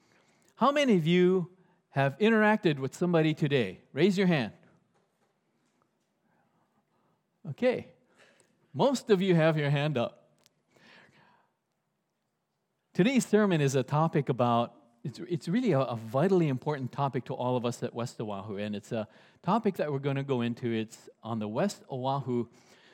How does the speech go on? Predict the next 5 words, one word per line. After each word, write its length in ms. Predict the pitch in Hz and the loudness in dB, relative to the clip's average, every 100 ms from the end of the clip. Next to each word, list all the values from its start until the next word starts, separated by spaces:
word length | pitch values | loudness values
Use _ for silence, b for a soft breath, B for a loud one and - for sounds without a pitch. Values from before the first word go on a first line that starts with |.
| b | b
Social 480 | - 175 175 170 139 | -10 -6 -4 -4 -8
Covenant. 560 | - 143 123 85 78 - _ _ _ b b b b b | -8 -8 -8 -10 -16 -20 _ _ _ b b b b b
Social 380 | - 202 202 156 | -8 -6 -4 -6
Covenant 580 | - 208 180 123 117 - _ | -4 -4 -2 -2 -4 -12 _
is, 580 | - 131 127 127 117 - | -4 0 0 -2 -4 -14